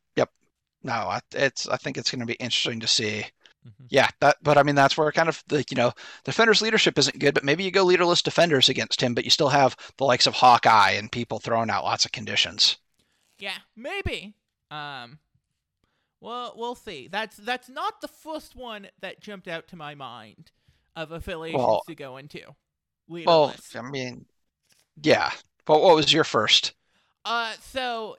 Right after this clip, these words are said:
Speaker 2: in versions of this list, uh, I have had my low point team, uh,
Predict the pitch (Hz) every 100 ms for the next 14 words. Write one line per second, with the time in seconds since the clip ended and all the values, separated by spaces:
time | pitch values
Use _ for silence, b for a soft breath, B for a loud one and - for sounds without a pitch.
0 | _ 277 302 262 247 330 359 330 285 247
1 | 226 233 233 _ 165 208 - _ _ _
2 | _ _ _ _ - 185 170 165 135 151
3 | _ _ _ 180 208 202 196 180 226 214
4 | 220 220 208 196 175 160 160 196 226 220
5 | - 226 226 _ - 202 196 220 247 294
6 | - _ _ _ _ _ _ _ 196 190
7 | 180 165 156